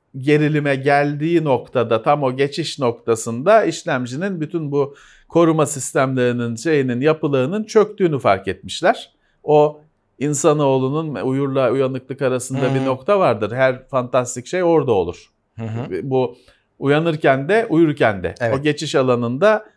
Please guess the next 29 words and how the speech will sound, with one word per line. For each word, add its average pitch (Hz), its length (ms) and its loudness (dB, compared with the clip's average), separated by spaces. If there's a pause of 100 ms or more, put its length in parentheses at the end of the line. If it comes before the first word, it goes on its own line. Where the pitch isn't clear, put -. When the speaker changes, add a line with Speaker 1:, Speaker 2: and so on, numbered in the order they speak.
(280)
Speaker 1:
hayaletler 151 720 2
o 151 120 2
zaman 127 360 -4
görülür. 107 600 -4 (140)
Uzaylılar 127 640 0
o 127 100 0
zaman 113 380 -2
gelir. 98 420 -4 (640)
İlham 160 460 2
o 147 100 2
zaman 139 380 2
gelir. 120 260 0
Şiirler 131 520 0
o 127 80 0
zaman 117 580 -2
şey 107 220 -2
olur 98 260 -2
falan. 135 380 2 (520)
Onun 247 320 6
gibi 143 240 4
bu 156 120 2
da 160 100 6
işlemcinin 202 880 -2
öleceği 202 560 4
nokta, 165 380 0
voltajı 170 460 0
azaltıyorsun. 180 1000 0
Bir 220 60 -2
yerde 214 680 2